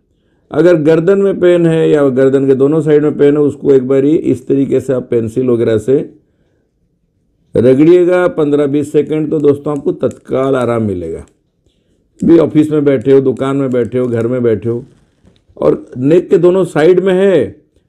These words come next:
तो इस तरीके से आप इसको रब कर सकते हैं both the side। तो बीच में भी करोगे और साइड से करोगे तो आपको सर्वाइकल यानी नेक पेन में आराम पड़ेगी।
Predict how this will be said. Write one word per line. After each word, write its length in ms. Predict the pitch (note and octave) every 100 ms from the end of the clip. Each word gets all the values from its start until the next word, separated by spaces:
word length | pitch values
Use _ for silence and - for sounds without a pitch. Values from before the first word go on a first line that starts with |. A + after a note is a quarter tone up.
| _
तो 80 | D#3+
इस 260 | D3 D3 -
तरीके 340 | E3+ E3+ E3+
से 140 | D3+ D#3+
आप 240 | C#3+ C#3+
इसको 360 | C#3 - - E3+ - - _ _ _ _ _ _ _ _ _ -
रब 300 | C3 D#3 C#3+
कर 160 | C#3+
सकते 500 | A#2+ B2 A2 - G#2+
हैं 300 | G2+ E2 D#2 D#2 _ _ -
both 280 | A2 A#2+ G#2
the 120 | F#2+
side। 320 | - C#2+ - _ _ _ _ _ _ -
तो 60 |
बीच 300 | G2+ B2+ D3+
में 120 | D#3
भी 120 | F3 F3+
करोगे 400 | F3 F3 E3+ G#3+ - - _ _ _ -
और 140 | A#2+
साइड 320 | A2 B2+ C#3 D3
से 140 | D3+
करोगे 440 | C#3+ C#3+ C#3+ D3+ D3+
तो 300 | D#3 C#3+ C#3+
आपको 340 | B2 A#2 D3
सर्वाइकल 640 | C#3+ A2+ A2+ A#2+ B2 D3 C#3+
यानी 180 | B2+ A#2+
नेक 300 | A2+ A2+ A2+
पेन 140 | A2 A2
में 100 | B2
आराम 320 | A#2+ F#2+ E2+
पड़ेगी। 320 | D#2+ C#2+ -